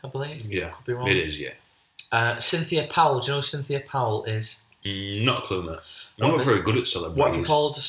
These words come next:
Speaker 1: what have I said to you, Cynthia Lennon?
Speaker 2: John Lennon's sister, auntie,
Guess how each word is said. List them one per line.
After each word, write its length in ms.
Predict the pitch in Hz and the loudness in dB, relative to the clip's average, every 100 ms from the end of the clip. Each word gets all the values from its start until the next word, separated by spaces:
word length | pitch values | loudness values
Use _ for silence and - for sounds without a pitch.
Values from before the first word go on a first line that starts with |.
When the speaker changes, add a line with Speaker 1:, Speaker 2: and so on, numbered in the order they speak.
| - | -8
Speaker 1:
what 220 | - 143 131 | -4 -2 -2
have 80 | 135 | -4
I 20 | |
said 260 | - 139 - | -4 -4 -2
to 80 | 135 | -2
you, 180 | 127 131 | -2 -4
Cynthia 540 | - 127 120 127 120 | -6 -8 -6 -2 -2
Lennon? 420 | 120 117 110 110 110 _ _ _ _ _ _ _ _ _ _ _ _ _ _ _ _ _ | -2 0 0 -2 -6 _ _ _ _ _ _ _ _ _ _ _ _ _ _ _ _ _
Speaker 2:
John 320 | - 98 87 92 | -6 -6 -4 -6
Lennon's 380 | 92 95 92 - | -6 -6 -6 -4
sister, 560 | 110 110 - 117 110 - 104 | -2 -2 -2 -2 -2 -4 0
auntie, 500 | 107 - 120 110 | 2 4 2 2